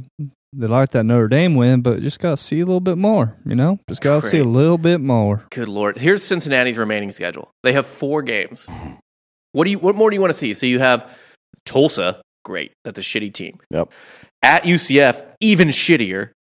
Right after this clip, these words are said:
Speaker 1: S-, U S F.
Speaker 2: Or U S F, sorry.
Speaker 1: We already played them. They already boat raced
Speaker 3: S M U
Speaker 1: us.
Speaker 3: and E C U.
Speaker 2: S M U is ranked in the A P. S M U is a good team.
Speaker 1: Not ranked anymore.
Speaker 2: In the A P?
Speaker 1: Well,
Speaker 2: Yeah.
Speaker 1: the,
Speaker 2: The, the
Speaker 1: moving forward, probably not.
Speaker 2: Yeah, yeah, yeah, yeah.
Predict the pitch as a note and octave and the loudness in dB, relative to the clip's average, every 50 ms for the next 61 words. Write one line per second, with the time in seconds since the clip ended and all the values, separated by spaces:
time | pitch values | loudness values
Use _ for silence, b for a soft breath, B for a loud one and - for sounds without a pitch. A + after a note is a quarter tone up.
0 | _ - - C3+ C3 B2 - - - C3 B2+ A#2+ G#2 F#2+ - - F#2+ F2+ G2 - | _ -2 0 2 2 0 -2 -4 -2 0 0 2 0 -2 -4 -6 -8 -8 -10 -14
1 | - _ _ _ _ _ _ _ _ - B2+ B2+ A#2+ C3 C#3 C3 A#2+ A#2 - G2+ | -18 _ _ _ _ _ _ _ _ -2 0 2 4 4 4 4 4 2 0 -2
2 | F#2+ G2 - - A#2 G2+ G#2+ B2+ A#2 A2 G#2 A#2 A2 G#2 G#2 G#2 G#2+ A2+ A#2 A2+ | -4 -4 -4 -2 0 2 4 4 2 2 0 -2 -2 -2 -2 0 0 0 0 0
3 | A2 G2 F#2 G#2 G#2+ G2 F#2 G#2+ A#2 G2+ G2+ A#2+ A#2+ A#2 A#2 A#2 A#2+ A#2 A2+ G#2+ | 0 -4 -4 -4 -4 0 2 2 2 4 2 2 2 4 4 4 4 4 4 2
4 | A2 A2 G#2 - - G2+ G2 G2+ G2+ G2 F#2 F#2 F2+ - C#3+ C#3+ - F#3 E3+ E3 | 2 0 -2 -2 -4 -2 0 0 0 0 0 0 2 2 2 2 2 0 0 0
5 | E3 D#3+ D#3 B2 A#2 C3 C3+ C#3 C3 - C3 B2+ A2+ A#2+ A#2+ A#2+ - B2 G#2 F#2 | 0 0 -2 -2 -2 -2 -2 0 -2 -2 -2 0 0 0 0 -2 -2 -4 -4 -4
6 | F#2+ - _ _ - C3 C#3 C#3 D3+ D3+ D3+ D#3 C#3 C3+ A2 B2 B2 G2 - - | -6 -8 _ _ 2 2 4 4 4 4 4 4 4 2 2 0 0 0 -2 -6
7 | G#2 - - C3+ B2+ B2+ C3+ C3+ C#3+ D3+ D#3+ D3 C3+ A2+ A2+ A2 A2 A#2 A#2+ A#2+ | -6 -6 -2 0 2 4 4 4 4 2 2 0 0 0 0 2 2 0 0 -2
8 | - _ _ _ _ _ _ _ - D3 C3+ C#3 C3 C3 - D3 E3 G3 C4 - | -4 _ _ _ _ _ _ _ -2 0 2 4 4 4 4 2 2 2 0 -6
9 | _ _ _ _ _ _ _ _ _ - C3 B2+ A#2 G#2+ - _ _ _ _ _ | _ _ _ _ _ _ _ _ _ 0 0 0 0 0 -4 _ _ _ _ _
10 | _ _ - B2 A2 E2 - - _ _ _ _ _ A2+ A2 - - G#2 C3+ D#3+ | _ _ -6 -4 -4 -4 -6 -10 _ _ _ _ _ -6 -6 -4 -2 2 2 2
11 | D#3 C#3 C3+ A#2+ C#3 E3 E3 B2 B2+ C3 B2+ B2 A#2 A#2+ C3 D#3+ - - - A#2+ | 2 2 0 0 2 0 2 2 0 0 0 2 2 2 0 0 -2 -4 -4 -2
12 | B2 A#2 G#2 G2+ F#2 - - B2+ B2 A2 G2 G2 F#2+ F#2+ F#2+ F#2 F#2 | -2 0 -2 -4 -6 -6 -4 0 0 0 0 0 -2 -2 -4 -4 -6